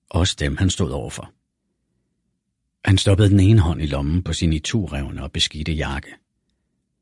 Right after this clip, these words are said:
Fingrene med de blødende knor famlede rundt, indtil han fandt det. Kassettebåndet. Det var i sikkerhed.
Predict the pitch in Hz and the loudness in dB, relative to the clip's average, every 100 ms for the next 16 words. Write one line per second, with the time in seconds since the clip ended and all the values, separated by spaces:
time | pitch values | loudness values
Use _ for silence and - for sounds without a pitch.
0 | _ _ - 92 78 80 78 73 76 78 | _ _ -4 0 0 0 0 -2 -4 -4
1 | 78 85 82 85 78 80 - 69 69 69 | 0 -2 -2 -4 -4 -6 -6 -6 -6 -6
2 | 80 90 - _ - - 104 92 78 73 | -4 -6 -10 _ -16 -2 0 0 -2 -4
3 | - - - - - _ _ _ _ _ | -8 -10 -12 -18 -20 _ _ _ _ _
4 | _ _ _ _ _ - 78 90 78 85 | _ _ _ _ _ -4 -2 -2 -4 -6
5 | 60 - - _ _ _ _ _ _ _ | -10 -12 -16 _ _ _ _ _ _ _
6 | _ _ _ _ - 80 73 - 95 85 | _ _ _ _ -4 -2 -2 -2 -4 -6
7 | 78 | -8